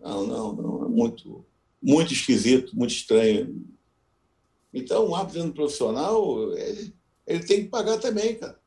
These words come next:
Porque quem paga por isso agora? Me diz. Quarenta e um anos, era um, um dinheiro quase que o do-, mais do que o dobro, parece, pra você ser campeão.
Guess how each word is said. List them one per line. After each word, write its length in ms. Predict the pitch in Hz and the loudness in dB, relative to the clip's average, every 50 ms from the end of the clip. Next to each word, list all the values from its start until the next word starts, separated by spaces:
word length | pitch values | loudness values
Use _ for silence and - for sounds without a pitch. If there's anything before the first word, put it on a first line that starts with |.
| _ _ _ | _ _ _
Porque 200 | - - 190 - | -2 0 0 0
quem 260 | - 262 294 285 - | 0 0 -2 -2 0
paga 260 | - 185 185 175 160 | -2 -2 0 0 -2
por 180 | - - 147 135 | -2 -2 -2 -2
isso 200 | 131 117 - 113 | -2 -2 -4 -6
agora? 340 | 92 98 90 82 - - - _ _ _ _ _ _ _ _ _ _ _ _ _ _ _ _ _ _ _ _ _ _ _ _ _ - | -6 -6 -6 -8 -8 -12 -16 _ _ _ _ _ _ _ _ _ _ _ _ _ _ _ _ _ _ _ _ _ _ _ _ _ -4
Me 120 | 131 139 | -4 -2
diz. 440 | 143 147 113 95 85 - - - _ _ _ _ _ _ _ _ _ _ _ _ _ _ _ _ _ _ _ _ _ _ _ - | 0 0 -2 -2 -4 -8 -12 -18 _ _ _ _ _ _ _ _ _ _ _ _ _ _ _ _ _ _ _ _ _ _ _ -4
Quarenta 380 | 120 123 139 151 143 143 143 | 0 2 4 2 2 2 0
e 40 | 135 | -2
um 160 | 131 127 147 | -2 -2 -2
anos, 420 | 170 185 185 185 185 180 - - _ _ _ _ _ _ _ _ - | -4 -4 -6 -8 -10 -12 -14 -18 _ _ _ _ _ _ _ _ -6
era 160 | 127 123 123 | -4 -2 0
um, 760 | 127 127 127 127 127 127 123 123 117 104 - - - - - - | 2 2 2 2 2 0 -2 -4 -6 -8 -10 -12 -12 -14 -12 -6
um 180 | - 110 123 120 | -2 2 2 4
dinheiro 440 | 113 127 127 131 131 120 123 120 | 6 6 6 6 4 4 2 0
quase 260 | - - 131 135 127 - | 0 0 0 0 -2 -4
que 100 | - 127 | -8 -10
o 60 | 120 | -10
do-, 220 | 107 - - - - | -10 -10 -12 -10 -6
mais 240 | - - 185 170 | -2 -2 -2 -2
do 100 | 107 104 | -4 -6
que 120 | - - 120 | -8 -8 -8
o 60 | 120 | -4
dobro, 340 | 104 123 - - - - - | 0 4 4 4 4 0 -8
parece, 460 | - 98 110 123 101 95 - - - _ _ _ _ _ _ _ _ _ _ _ - - - | -6 -4 -4 -4 -4 -6 -8 -12 -16 _ _ _ _ _ _ _ _ _ _ _ -20 -14 -8
pra 100 | - 110 | -6 -4
você 160 | 107 - 123 - | -2 -2 -2 -2
ser 200 | - 123 - - | 0 0 0 0
campeão. 640 | 127 110 - 113 110 120 131 147 - 180 - - | -2 -4 -2 0 2 2 2 2 0 -2 -6 -10